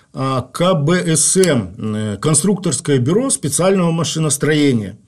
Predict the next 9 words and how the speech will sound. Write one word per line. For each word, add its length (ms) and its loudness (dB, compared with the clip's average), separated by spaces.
И 180 0
в 100 -2
том 280 2
числе, 480 2
э, 80 2
он, 580 0
он 520 0
занимался 520 0
пусковыми 720 2